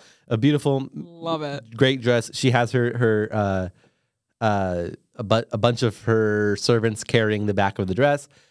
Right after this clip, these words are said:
Speaker 1: Uh, she walks into the outer sections of the tower, of the, the God King's palace, uh, which are all black. The rooms, the only colored rooms are in the middle where the God King and she is supposed to stay.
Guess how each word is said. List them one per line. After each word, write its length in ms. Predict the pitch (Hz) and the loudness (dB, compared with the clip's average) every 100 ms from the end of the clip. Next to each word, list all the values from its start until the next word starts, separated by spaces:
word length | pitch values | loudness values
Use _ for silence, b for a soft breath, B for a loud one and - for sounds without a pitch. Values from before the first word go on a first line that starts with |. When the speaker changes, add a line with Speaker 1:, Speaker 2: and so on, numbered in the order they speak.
| b | b
Speaker 1:
Uh, 180 | - 123 | -2 -2
she 120 | 107 | 0
walks 260 | 120 143 135 | 0 0 0
into 220 | 139 143 | -2 0
the 200 | 120 113 | 0 0
outer 240 | 120 139 147 | 2 0 0
sections 440 | - 143 - 160 | -2 -2 -2 -4
of 100 | 165 | -2
the 60 | 151 | -2
tower, 340 | 165 160 190 - _ - | 0 0 -2 -8 _ -4
of 120 | 117 | 0
the, 280 | 117 117 110 - | 2 2 0 -2
the 120 | 113 | 0
God 260 | 104 110 107 | 2 0 0
King's 440 | 117 107 - - - | -2 -2 -6 -20 -6
palace, 460 | 117 120 135 - - b b b b | 0 0 0 -6 -20 b b b b
uh, 260 | 120 107 104 | 0 2 0
which 240 | 107 - | -2 -2
are 160 | 110 110 | 0 0
all 100 | 127 | 2
black. 380 | 117 107 - | 0 -2 -4
The 80 | - | -2
rooms, 260 | 107 123 120 | 2 2 0
the 400 | 131 - - 127 | -6 -8 -4 0
only 160 | 123 | 2
colored 300 | 120 127 117 | 2 0 0
rooms 180 | 107 101 | 0 0
are 80 | 107 | 0
in 60 | 101 | 0
the 60 | |
middle 200 | 101 101 | 0 0
where 120 | 98 | 0
the 60 | 95 | -2
God 240 | 90 95 92 | 0 -2 0
King 180 | 95 | -2
and 100 | 92 | -4
she 200 | 85 101 | -2 -2
is 80 | 95 | -2
supposed 260 | - 92 - | -2 -4 -6
to 40 | |
stay. 320 | - 104 110 | -8 -2 -2